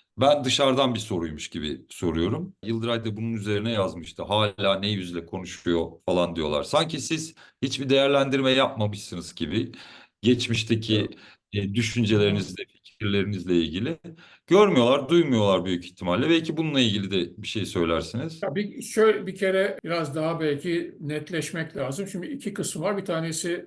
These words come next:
Speaker 2: bu Murat'ın söylediği daha dengeli bir eleştiri yapılması gerekmez mi? Yani şöyle, eğer bir kitap yazıyor olsaydın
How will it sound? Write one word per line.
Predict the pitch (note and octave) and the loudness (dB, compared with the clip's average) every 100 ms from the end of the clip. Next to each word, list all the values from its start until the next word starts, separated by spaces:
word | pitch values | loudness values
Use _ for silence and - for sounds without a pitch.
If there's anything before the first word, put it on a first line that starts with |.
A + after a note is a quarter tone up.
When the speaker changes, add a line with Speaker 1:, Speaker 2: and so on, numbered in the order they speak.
| - | -12
Speaker 2:
bu | D#3+ D3 | -10 -8
Murat'ın | D3 D#3+ D#3 E3 | -6 -4 -4 -6
söylediği | D#3 E3 D#3 D3+ C#3+ D3+ D3 - _ - | -6 -4 -4 -4 -4 -4 -6 -12 _ -4
daha | E3 F#3 D#3+ | 2 4 4
dengeli | E3 E3 E3 E3 E3+ | 2 4 2 2 0
bir | D3+ C3 - _ | 0 -4 -8 _
eleştiri | - C#3 C3+ - C#3 C#3+ | -6 -2 -2 -4 -8 -4
yapılması | C3 C#3+ C3+ C3+ C#3+ | -4 -4 -6 -6 -6
gerekmez | C3+ C3+ C3+ C#3 C#3 A#2 C3+ | -6 -4 -6 -4 -4 -4 -8
mi? | F#3 - - - - - | -10 -12 -20 -20 -16 0
Yani | B3+ C4 | 0 2
şöyle, | - B3 F3 C#3 | 2 2 2 0
eğer | D3+ F3+ G3 G3 - - _ _ _ _ _ - | 0 4 6 4 -2 -14 _ _ _ _ _ -16
bir | D#3 | -14
kitap | - - A3+ B3 | -10 -2 -2 0
yazıyor | F#3+ C#3+ D3 C#3 | 0 0 -2 -2
olsaydın | B2+ - A#2+ G#2+ D3 A3 - | -2 -4 -6 -4 -6 -8 -10